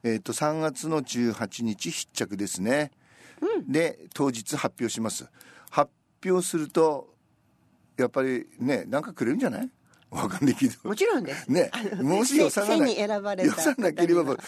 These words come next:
Speaker 1: 僕もプレゼントします。
Speaker 2: はい。
Speaker 1: なので、えー、投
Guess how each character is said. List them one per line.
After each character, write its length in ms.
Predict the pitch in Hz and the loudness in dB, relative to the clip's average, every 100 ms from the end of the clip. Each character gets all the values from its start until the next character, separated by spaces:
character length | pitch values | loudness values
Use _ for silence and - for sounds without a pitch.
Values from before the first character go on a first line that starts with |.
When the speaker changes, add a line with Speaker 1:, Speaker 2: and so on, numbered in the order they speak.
| - - | -12 -2
Speaker 1:
僕 200 | 139 139 | 0 2
も 300 | 156 180 165 | 2 2 0
プ 180 | 135 - | -2 0
レ 60 | 143 | 0
ゼ 120 | 123 | 0
ン 60 | 120 | -4
ト 80 | |
し 100 | 139 | -4
ま 120 | 110 - | -2 -2
す。 120 | 240 | -2
Speaker 2:
は 60 | |
い。 40 | - - - - - - 139 | -6 -10 -12 -12 -12 -2 2
Speaker 1:
な 100 | 170 | 4
の 100 | 156 | 4
で、 240 | 131 104 | 2 0
え 540 | 110 110 104 98 95 92 | -2 -2 0 0 -2 -4
ー、 20 | |
投 280 | 82 127 117 | -2 0 0